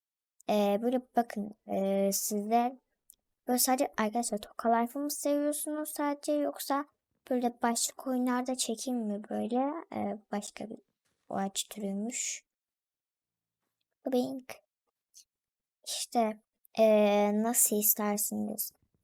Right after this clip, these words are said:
Bütün oyunlardan mı çekeyim böyle? Yani bildiğim oyunlardan mı çekeyim yoksa Toka Life mı çekeyim sadece? Ya da böyle oyun karışım, o, o bildiğim oyunları falan mı çekeyim isterseniz?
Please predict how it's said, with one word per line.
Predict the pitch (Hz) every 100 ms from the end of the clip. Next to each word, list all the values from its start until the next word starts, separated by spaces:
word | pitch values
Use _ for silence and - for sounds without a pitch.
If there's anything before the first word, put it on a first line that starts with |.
| _
Bütün | 247 - 277
oyunlardan | 277 262 262 247 247 269 277
mı | 247
çekeyim | - 214 214 214 202
böyle? | 202 202 208 -
Yani | - 208 208
bildiğim | 214 220 220 233
oyunlardan | 240 247 254 285 330
mı | 320
çekeyim | - 311 349 349
yoksa | 330 -
Toka | 320 294 - 285
Life | 294 240
mı |
çekeyim | 214 220 214 220
sadece? | - 208 208 220 220 285 330 _ _ _ _ -
Ya | 233
da | 240 240
böyle | 240 226 233
oyun | - 226 226
karışım, | 226 220 226 - 214 214 - _ _ -
o, | 208 - _ -
o | 208 202 202 233 _ _ _ -
bildiğim | 226 214 233 233
oyunları | 226 233 262
falan | 269 240 233 233
mı | 214
çekeyim | - 202 - 202 202
isterseniz? | - 208 202 202 240 262 302